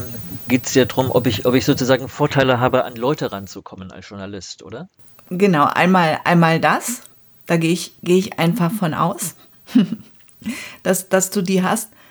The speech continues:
Speaker 2: aber dass eben Menschen, die früher für dich, ähm, gerne dir ein Interview gegeben hätten, wenn du für Deutschlandradio, ähm, arbeitest, aber jetzt für einen Podcast eben nicht.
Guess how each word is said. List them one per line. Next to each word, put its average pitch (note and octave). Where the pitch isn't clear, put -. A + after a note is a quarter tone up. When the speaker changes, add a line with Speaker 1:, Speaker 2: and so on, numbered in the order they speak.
Speaker 2:
aber F#3
dass F3+
eben F3+
Menschen, A3
die F#3+
früher G3+
für F#3
dich, F#3+
ähm, E3
gerne A#3
dir G3+
ein F3+
Interview G3
gegeben F3
hätten, E3+
wenn F3+
du E3
für E3
Deutschlandradio, F3
ähm, E3+
arbeitest, D#3+
aber D#3+
jetzt E3+
für -
einen E3+
Podcast D#3
eben D3
nicht. -